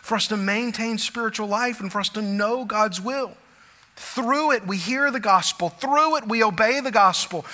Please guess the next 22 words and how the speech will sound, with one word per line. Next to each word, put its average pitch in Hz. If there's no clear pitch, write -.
And 220
through 311
it, 247
we 247
identify 220
those 226
who 254
would 240
seek 311
to 254
lead 269
us 262
astray 311
to 240
some 285
faulty 320
gospel. -
And 180
we 202
reject 180
and 123
correct. -